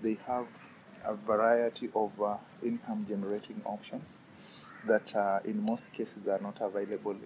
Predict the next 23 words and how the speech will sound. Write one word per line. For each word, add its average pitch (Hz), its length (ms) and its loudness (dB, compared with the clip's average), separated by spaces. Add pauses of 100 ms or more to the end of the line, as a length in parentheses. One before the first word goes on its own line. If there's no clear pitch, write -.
(100)
in 101 160 -6
a 101 280 -12 (160)
humanitarian 101 720 0
context, 98 520 -4
because 98 460 -2
people's 107 580 -4
livelihood 196 600 0
has - 160 -12
been 107 200 -4
affected - 520 -4 (120)
by 98 240 0
the 95 120 -8
nature 98 280 -8
of - 80 -10 (120)
the - 80 -6
conflict. - 640 -6 (140)
In 107 320 0 (120)
development 110 640 2
context, 139 640 -4 (840)
the 110 140 6
options 104 460 0
are 95 180 4
more. 95 260 0